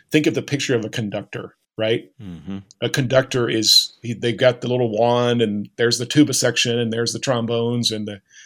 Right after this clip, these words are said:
Speaker 1: clarinets and the drums, and, you know, they, they're,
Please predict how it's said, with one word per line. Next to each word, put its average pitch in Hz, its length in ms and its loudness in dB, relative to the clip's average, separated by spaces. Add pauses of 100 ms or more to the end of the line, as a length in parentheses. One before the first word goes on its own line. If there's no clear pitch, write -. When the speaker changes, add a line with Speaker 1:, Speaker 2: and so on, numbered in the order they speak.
(160)
Speaker 1:
clarinets 117 600 0
and 117 80 -2
the 110 60 -6
drums, 113 480 0
and, 101 180 -6 (460)
you 131 80 -4
know, 110 140 -6
they, 127 380 -2
they're, 131 260 -4